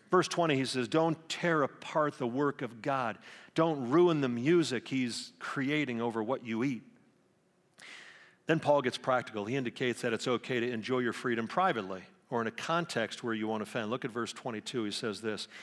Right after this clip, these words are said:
"You may believe there's nothing wrong with what you are doing, but keep it between yourself and God.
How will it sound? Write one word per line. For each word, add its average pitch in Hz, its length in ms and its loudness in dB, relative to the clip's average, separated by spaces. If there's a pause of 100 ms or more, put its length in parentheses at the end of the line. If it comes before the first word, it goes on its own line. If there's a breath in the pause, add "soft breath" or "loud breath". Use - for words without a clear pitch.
(400 loud breath)
"You 165 140 4
may 240 140 6
believe 165 300 6
there's 139 200 2
nothing 156 320 2
wrong 107 360 2
with 131 180 0
what 127 140 0
you 123 180 0
are 120 100 2
doing, 101 420 -4
but 123 200 -4
keep 208 380 -4
it 220 320 -4
between 139 640 -4
yourself 120 580 -2
and 107 160 -8
God. 101 320 -2